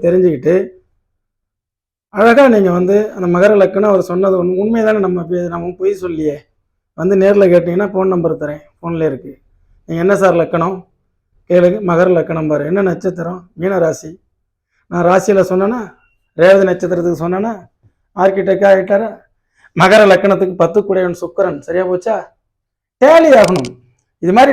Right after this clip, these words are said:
டேலி ஆகக்கூடியவர்கள் பிரபலமான முறையில அவர் அந்த துறையில் பெயர் சொன்னால், இன்றைக்கு எல்லாருக்கும் தெரியக்கூடிய அளவுக்கு இருக்கக்கூடிய மிகச்சிறந்த ஒரு ஆர்க்கிடெக்ட், அற்புதமான நல்ல மனிதர். அவர் மாதிரி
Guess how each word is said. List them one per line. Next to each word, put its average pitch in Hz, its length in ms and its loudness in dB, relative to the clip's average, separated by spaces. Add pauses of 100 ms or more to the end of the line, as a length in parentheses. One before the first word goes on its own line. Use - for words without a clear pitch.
(100)
டேலி 233 260 6
ஆகக்கூடியவர்கள் 185 600 4 (400)
பிரபலமான 277 640 4 (120)
முறையில 202 300 2 (720)
அவர் 202 260 4
அந்த 180 240 0
துறையில் 208 400 2
பெயர் 233 360 4
சொன்னால், 220 340 -2 (460)
இன்றைக்கு 180 360 0
எல்லாருக்கும் 226 520 4
தெரியக்கூடிய 196 480 2
அளவுக்கு 175 300 -2
இருக்கக்கூடிய 160 480 -8 (460)
மிகச்சிறந்த 233 640 -4
ஒரு 170 160 -2
ஆர்க்கிடெக்ட், 151 440 -10 (120)
அற்புதமான 185 580 -6
நல்ல 139 160 -8 (120)
மனிதர். 127 360 -12 (580)
அவர் 143 240 0
மாதிரி 214 260 4